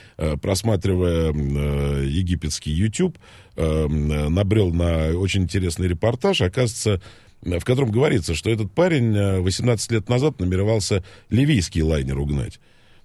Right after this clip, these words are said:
То есть, э, там человек особо отличившийся. Ну, не значит, я не знаю, вот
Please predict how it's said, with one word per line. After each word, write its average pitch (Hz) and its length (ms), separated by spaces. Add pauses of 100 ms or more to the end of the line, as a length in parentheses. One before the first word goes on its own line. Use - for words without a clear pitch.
(160)
То 71 60
есть, - 280
э, 69 220
там 64 160
человек 87 320
особо 95 380
отличившийся. 67 800
Ну, 87 180
не 165 140
значит, 175 440
я 117 100
не 160 100
знаю, 131 420 (260)
вот 92 160